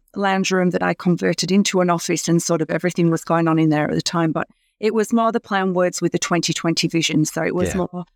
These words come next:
Speaker 1: sort of forward facing and looking to the future, regardless of, I guess, where we're at at that point in time. So,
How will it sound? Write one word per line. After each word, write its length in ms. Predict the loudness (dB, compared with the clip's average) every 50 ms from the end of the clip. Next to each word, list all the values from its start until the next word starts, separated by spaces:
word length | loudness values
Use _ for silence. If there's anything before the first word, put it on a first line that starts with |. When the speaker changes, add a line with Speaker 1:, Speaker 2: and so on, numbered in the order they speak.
| _ _ _
Speaker 1:
sort 220 | -6 -2 0 0
of 100 | 0 -2
forward 380 | -4 -2 0 2 2 2 0 -2
facing 560 | -2 -4 -4 -4 -4 -4 -4 -2 0 2 4
and 100 | 4 4
looking 240 | 2 0 0 0 0 0
to 100 | 0 -2
the 100 | -2 -2
future, 400 | 0 0 0 0 0 0 -2 0
regardless 580 | -2 -2 -2 0 -2 0 0 -2 -4 -4 -6
of, 80 | -6 -6
I 60 | -4
guess, 240 | -4 -4 -4 -4 -2
where 160 | -2 0 0
we're 200 | 2 2 2 0
at 120 | 0 -2 -4
at 140 | -6 -6
that 160 | -6 -8 -8 -6
point 320 | _ -2 -2 -2 0 2
in 100 | 0 0
time. 340 | 0 0 0 2 2 2 2
So, 360 | 0 0 0 0 0 -2 -2